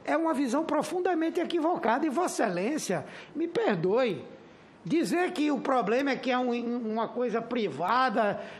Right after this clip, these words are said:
não, isso, isso o, o Ministério da Saúde, ele trata da saúde pública, da população como um todo.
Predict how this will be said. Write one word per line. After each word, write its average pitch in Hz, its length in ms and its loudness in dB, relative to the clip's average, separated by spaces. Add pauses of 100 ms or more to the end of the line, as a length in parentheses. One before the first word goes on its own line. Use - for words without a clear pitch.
(100)
não, 320 560 0
isso, 349 340 -2
isso 320 380 0
o, 294 440 2
o 285 60 0
Ministério 311 540 0
da 294 120 0
Saúde, 240 680 0 (240)
ele 302 180 0
trata 294 400 2
da 320 160 0
saúde 269 420 0
pública, 320 680 0 (400)
da 262 140 0
população 311 640 2
como 370 220 0
um 254 80 -2
todo. 277 560 2